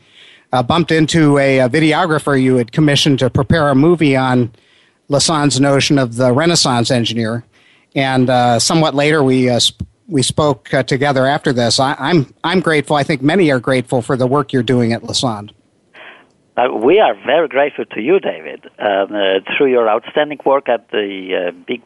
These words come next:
Speaker 2: Beacon and, and all in, you've been a true champion for, for the change and, uh, and an inspiration to all of us at Lassonde. And we, we look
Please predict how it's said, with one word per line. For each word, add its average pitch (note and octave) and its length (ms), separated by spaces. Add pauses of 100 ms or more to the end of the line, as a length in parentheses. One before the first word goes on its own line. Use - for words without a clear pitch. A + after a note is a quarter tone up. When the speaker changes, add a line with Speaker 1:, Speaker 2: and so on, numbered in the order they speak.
Speaker 2:
Beacon A2 420
and, E2+ 260
and F2+ 200
all G#2+ 200
in, F#2+ 220 (460)
you've C#3 280
been B2 160
a G2 100
true - 280
champion - 580
for, - 340 (160)
for F#2+ 120
the E2 100
change G2 440
and, E2+ 300
uh, D2+ 320
and F#2 140
an G2+ 80
inspiration G2+ 640
to G#2+ 80
all A#2 180
of E2 80
us C#2 160 (560)
at A#2 140
Lassonde. A2 460
And D3+ 140
we, B2+ 300
we B2 160
look C#3 160